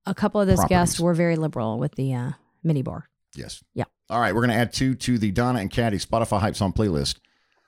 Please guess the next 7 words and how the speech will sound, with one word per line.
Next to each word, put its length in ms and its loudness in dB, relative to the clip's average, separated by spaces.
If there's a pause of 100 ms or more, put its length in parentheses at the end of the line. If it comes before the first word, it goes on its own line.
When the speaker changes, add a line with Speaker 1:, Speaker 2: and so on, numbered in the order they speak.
(160)
Speaker 2:
I 140 -2
don't 180 -2
think 160 -2
we 120 -2
have 340 -4 (520)
any 200 2
Cure. 420 -6